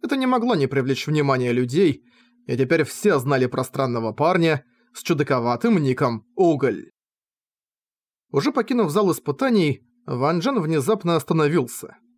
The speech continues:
На углу его ждал щупальце бактерии. Ван Джен спокойно окинул того взглядом, и щупальце со смехом произнёс: «Мастер, вам нужна правая рука? У тех, кто желает стать великим мудрецом, всегда есть сильный помощник.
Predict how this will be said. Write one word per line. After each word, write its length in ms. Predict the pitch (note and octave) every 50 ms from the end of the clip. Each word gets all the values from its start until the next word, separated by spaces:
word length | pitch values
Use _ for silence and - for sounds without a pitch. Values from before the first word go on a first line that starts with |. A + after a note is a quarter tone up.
| _ _ _
На 180 | - D3 D3 D3
углу 280 | D3 C3 C3+ C3 C#3 D3+
его 220 | F#3 G#3 B3+ D4
ждал 320 | A3+ D3 C#3+ C#3 F3 A#3+
щупальце 480 | - - - D3 - D3+ C#3+ B2+ - D#3+
бактерии. 640 | C#3 D3+ C#3 - - D3+ C3+ - A2+ G2+ - - - _ _ _ _ _ _ _ _ _ _ _ _ _ _
Ван 280 | - C3 B2+ B2+ C3 B2
Джен 220 | A#2 C#3+ F3 A#3
спокойно 560 | A#3 - - C4+ - - D#3+ E3+ F#3+ A3 A3+
окинул 400 | A#3 G#3+ - D3 C#3+ E3+ G3+ A3
того 220 | G3+ E3+ C#3+ C3 B2+
взглядом, 680 | A#2 A2+ - C#3 B2+ C#3+ F#3 F#3+ A3+ A3+ A3+ - _ _ _ - - - _ _
и 160 | C#3+ C3+ C3
щупальце 580 | B2 - - - D3 C3+ F3 E3+ E3+ - C4+ A3+
со 120 | - C4
смехом 400 | A#3 - D3 C3+ A#2 D3+ D3 C#3+
произнёс: 680 | C#3 F3 E3 C#3 C3+ A#2+ B2+ C3+ B2 - - - - - _ _ _ _ _ _ _ _ _ _ _ _ _ _
«Мастер, 600 | D#3 E3+ D#3+ D3 G3+ A3+ - - D3 C#3 - - - _ _ - - - - -
вам 280 | G3+ F#3 G3 F#3 F3+
нужна 260 | F3+ D3+ B2+ F3+ C4+
правая 300 | C#4 F4 D4 G#3 E3 D#3+ D#3
рука? 340 | D3 C#3+ - C3+ A2+ - - _ _ _ _
У 100 | F#3 E3
тех, 180 | - F3 F3+ F3+
кто 140 | - -
желает 320 | G3+ C#3+ D3+ D3 D3+ D#3 D3+
стать 220 | - - D#3 -
великим 320 | C#3 D3 D3+ D#3+ D#3+ F3+ D#3+
мудрецом, 580 | D3+ D3+ C3+ D3 C#3 C3+ - D3+ D#3+ G3+ A#3
всегда 320 | A3+ - F3+ C#3 C3 C3 C3+
есть 280 | C#3+ E3+ F#3 - -
сильный 280 | - D3 C#3 D3 D#3 D#3
помощник. 580 | D3+ F#3+ A3 C#4+ C4+ - - - - - -